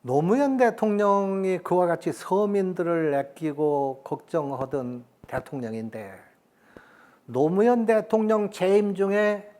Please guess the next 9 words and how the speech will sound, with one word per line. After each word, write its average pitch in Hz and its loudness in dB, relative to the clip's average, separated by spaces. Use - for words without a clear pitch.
득을 240 6
본 254 4
것은 247 2
부자들이고 127 -4
손해를 285 4
본 269 4
것은 247 2
가난한 120 -6
계층이다. - -10